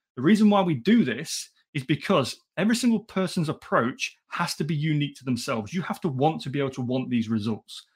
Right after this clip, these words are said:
You can't just say, "I want to lose X amount of pounds," and then all of a sudden you find yourself on this magical journey that,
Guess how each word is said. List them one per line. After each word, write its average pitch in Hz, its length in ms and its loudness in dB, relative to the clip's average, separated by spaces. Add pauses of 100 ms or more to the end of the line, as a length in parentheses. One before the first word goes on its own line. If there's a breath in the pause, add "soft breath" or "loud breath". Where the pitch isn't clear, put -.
(200)
You 151 100 -4
can't 214 260 2
just 165 240 0
say, 147 320 0
"I 139 140 2
want 143 240 -2
to - 80 -6
lose 131 240 0
X 131 220 -8
amount 127 200 -4
of 113 120 -12
pounds," 175 420 -2
and 135 160 2
then 127 80 2
all 139 160 0
of 123 60 0
a 120 40 -2
sudden 123 460 0 (260 loud breath)
you 139 120 -4
find 151 200 0
yourself 135 320 -2
on 127 140 0
this 123 460 -2 (200)
magical 165 380 0
journey 135 400 2
that, 120 340 -2